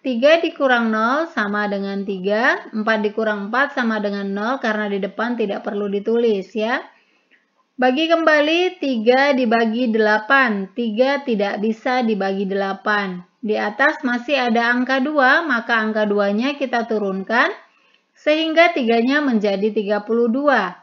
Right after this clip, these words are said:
Kita bagi tiga puluh dua dibagi delapan sama dengan empat. Kalikan delapan dikali empat sama dengan tiga puluh dua.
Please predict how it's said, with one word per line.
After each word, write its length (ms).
Kita 160
bagi 400
tiga 320
puluh 240
dua 320
dibagi 480
delapan 640
sama 480
dengan 400
empat. 720
Kalikan 840
delapan 680
dikali 400
empat 480
sama 320
dengan 480
tiga 400
puluh 240
dua. 400